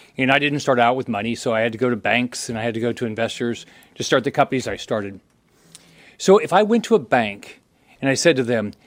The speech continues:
"Give me a bunch of money, and here's the documents you have to sign, and you'll have twenty-four hours to read 'em,"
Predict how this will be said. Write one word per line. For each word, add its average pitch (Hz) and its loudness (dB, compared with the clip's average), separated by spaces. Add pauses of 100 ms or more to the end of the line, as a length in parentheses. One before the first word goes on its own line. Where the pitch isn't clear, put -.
(320)
"Give 208 6
me 226 4
a - -2
bunch 143 0
of 143 -2
money, 95 -4 (800)
and 127 -6
here's 196 4
the 190 2
documents 147 2
you 143 -4
have 131 -4
to 117 -4 (220)
sign, 113 2 (280)
and 139 0
you'll 139 6
have 123 0 (180)
twenty-four 196 2
hours 143 6
to 127 -6
read 123 -2
'em," 90 -10